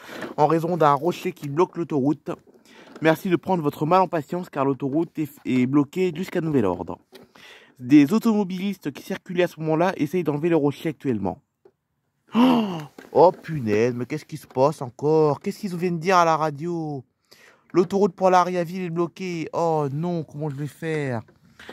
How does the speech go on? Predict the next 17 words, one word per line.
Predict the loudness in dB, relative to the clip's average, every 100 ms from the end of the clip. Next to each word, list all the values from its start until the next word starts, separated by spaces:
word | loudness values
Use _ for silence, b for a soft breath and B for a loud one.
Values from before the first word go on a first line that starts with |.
| B B
Bon | 2 6
bah, | 6 4
mes | 2 -4
chers | -6 -8
passagers, | -8 -4 -4 -2 -4
hein, | -2
je | -4
viens | -4 -2
d'entendre | -2 -4 0
à | 4
la | 4
radio | 2 0 -6
que | -6
l'autoroute | -6 -6 -6 -6 -6 -10
est | -8
fermée, | -6 -4 -4 -4
euh, | -4 -4 -4